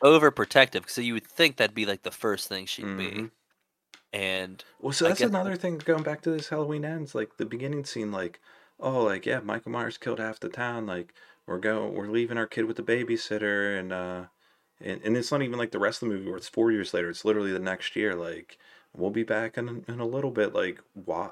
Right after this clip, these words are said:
Speaker 2: like, do you want your kid to die? Probably, if they knew that their kid sucked that bad, probably.
Speaker 1: <laughs> Yeah.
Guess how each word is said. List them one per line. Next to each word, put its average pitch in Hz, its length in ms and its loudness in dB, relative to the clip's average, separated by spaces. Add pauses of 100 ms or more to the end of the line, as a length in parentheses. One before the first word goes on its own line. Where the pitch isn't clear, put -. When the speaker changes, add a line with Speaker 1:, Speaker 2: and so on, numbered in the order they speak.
Speaker 2:
like, 92 240 -4
do 98 100 -8
you 104 100 -2
want 98 220 -4
your 113 80 -6
kid 131 180 -6
to 117 60 -10
die? 131 380 -6 (180)
Probably, 87 440 4
if 87 100 -4
they 90 140 0
knew 95 280 -2
that 85 140 -6
their 87 100 2
kid 87 300 -6
sucked 87 240 -6
that 80 160 -6
bad, 87 280 -6
probably. 90 540 -6 (1700)
Speaker 1:
<laughs> - 300 -14
Yeah. - 880 0